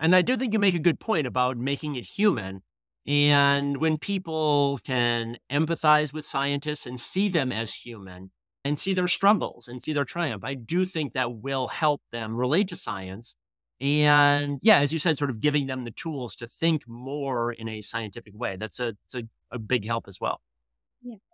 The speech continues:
Speaker 2: Just to relate to that a little bit, when I was in high school is when YouTube was first out and, and made everything super accessible. And I had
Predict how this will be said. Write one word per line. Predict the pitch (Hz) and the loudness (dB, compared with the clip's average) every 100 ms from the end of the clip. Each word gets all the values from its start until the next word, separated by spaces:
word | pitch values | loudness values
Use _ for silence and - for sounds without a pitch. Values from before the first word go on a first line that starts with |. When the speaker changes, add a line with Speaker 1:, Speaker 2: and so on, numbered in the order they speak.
| - | -14
Speaker 2:
Just | 196 233 226 - | -6 -6 -4 2
to | 311 | 4
relate | 233 202 214 | 4 2 0
to | 208 | 0
that | 196 175 | 0 0
a | |
little | 180 175 | 0 0
bit, | 180 170 | 0 0
when | 196 214 | 2 4
I | 240 | 4
was | 233 | 4
in | 196 | 0
high | 190 208 | -2 -4
school | - - 185 | -4 -4 -2
is | 170 - | -2 -2
when | 185 180 180 180 | -4 -4 -6 -6
YouTube | 214 226 226 196 | -4 0 2 2
was | 190 175 - | 2 -2 0
first | - 190 175 - - - _ _ _ _ _ 202 | 2 2 0 -6 -10 -14 _ _ _ _ _ 4
out | 190 - - | 4 4 2
and, | 185 185 | 2 2
and | 196 185 185 - | 2 2 0 0
made | 208 202 | 0 2
everything | 196 202 196 196 | 2 0 0 -2
super | - 208 214 | -2 -6 -8
accessible. | 185 - 226 226 - 196 185 | -12 -2 0 0 -2 0 0
And | - 196 - | 0 -4 -2
I | 202 214 | -2 -2
had | 214 208 | -4 -6